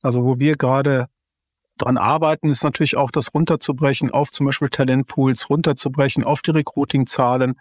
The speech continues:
Weil wenn wir dort nicht die Pipeline aufbauen,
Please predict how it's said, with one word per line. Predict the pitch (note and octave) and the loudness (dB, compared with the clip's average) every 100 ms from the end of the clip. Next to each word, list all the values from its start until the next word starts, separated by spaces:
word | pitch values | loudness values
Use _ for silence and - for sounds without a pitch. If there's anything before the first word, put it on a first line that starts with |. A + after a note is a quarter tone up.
| - _ - _ | -14 _ -20 _
Weil | C3+ B2+ | 0 2
wenn | C#3+ | 2
wir | C#3+ | 2
dort | C3+ C#3+ D3+ | 2 0 0
nicht | D3 - | -4 -2
die | |
Pipeline | C3 C#3 - C3 | -2 -2 0 0
aufbauen, | B2 D3+ - D#3+ F3 F#3 | 0 -2 0 2 2 0